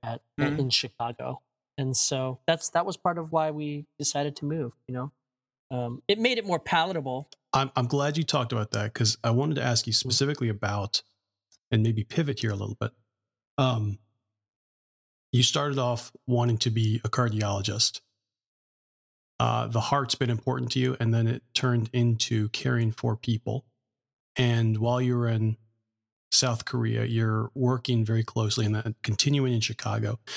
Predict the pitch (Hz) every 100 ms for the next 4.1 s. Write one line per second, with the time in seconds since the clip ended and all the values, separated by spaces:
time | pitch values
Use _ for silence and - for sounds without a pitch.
0 | - - 143 147 - 135 120 127 113 120
1 | 120 110 - 123 117 113 117 110 - 113
2 | 107 107 104 107 113 117 117 113 _ _
3 | _ _ - 110 117 110 113 113 110 -
4 | 104